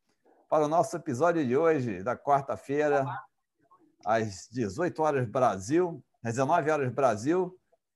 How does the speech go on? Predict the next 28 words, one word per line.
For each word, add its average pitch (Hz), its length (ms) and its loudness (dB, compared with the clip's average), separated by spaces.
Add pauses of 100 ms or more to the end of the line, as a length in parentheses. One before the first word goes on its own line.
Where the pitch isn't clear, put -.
(100)
do 113 160 -4
Safety 208 420 0
for 131 220 -2
Free, 160 240 2
o 131 80 2
nono 180 260 -4
episódio, 131 560 0
falando 127 460 -2
sobre 110 420 -4
Evidence-Based 131 800 -4
Training. 98 420 -10 (1120)
Hoje 151 200 2
temos 165 320 0
aqui 151 420 -2
nosso 135 560 -2 (100)
grande 170 320 -4
coordenador 156 640 2
de 131 300 0
Marketing 135 640 -2
Lives, 127 600 2
Cassiano 151 640 -4 (220)
Cresto, 165 320 0
tá 165 140 4
ajudando 135 400 2
a 131 80 4
gente 139 260 -2
no 120 300 -4
backstage. 156 840 -4